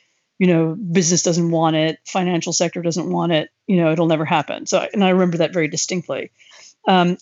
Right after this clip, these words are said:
and then he made an opportunistic decision to be part of the, the campaign, the, the, the Brexit referendum campaign, I think because he thought it would lose, but he thought it would somehow situate him well in the party.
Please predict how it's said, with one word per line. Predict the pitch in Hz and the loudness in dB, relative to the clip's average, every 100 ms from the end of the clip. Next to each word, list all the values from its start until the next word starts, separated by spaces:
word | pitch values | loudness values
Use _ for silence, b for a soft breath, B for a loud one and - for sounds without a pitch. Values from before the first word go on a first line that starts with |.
| - | 0
and | 220 | 2
then | 202 | 2
he | 202 247 | 0 0
made | 220 208 196 | 2 4 2
an | |
opportunistic | 202 196 196 202 226 240 226 | 0 -4 -4 0 2 2 -4
decision | 160 180 196 175 175 | -6 -4 -4 -4 -4
to | 185 | -6
be | 160 175 | -6 -8
part | - 180 165 | -2 0 0
of | |
the, | 160 165 156 - _ - | -2 -2 -2 -8 _ -12
the | 190 170 - | -4 -4 -4
campaign, | 185 160 254 254 175 165 175 _ _ - | -6 -2 0 2 0 -2 -6 _ _ -12
the, | 190 | -8
the, | 185 175 | 0 0
the | 170 180 | 0 -2
Brexit | 170 175 - | 0 0 0
referendum | 185 175 208 208 | -6 0 0 0
campaign, | 185 190 165 175 165 170 - b b _ - | -2 -4 -2 0 0 -2 -6 b b _ 0
I | 208 | 2
think | 208 185 | 2 2
because | 180 - | 0 2
he | 190 | 2
thought | 202 180 | 2 2
it | |
would | 185 | 0
lose, | 185 190 208 254 285 | 0 0 2 0 -2
but | - 220 | 0 -2
he | 196 | -2
thought | 196 220 202 | -4 0 2
it | 185 | 0
would | 196 | -6
somehow | 220 190 180 | -4 -4 -2
situate | - 220 - 185 170 156 | -2 -4 -6 -4 -4 -4
him | 170 | -4
well | 175 170 160 | -2 -2 -2
in | 160 | -6
the | 156 | -6
party. | 180 160 - - | -4 -4 -6 -12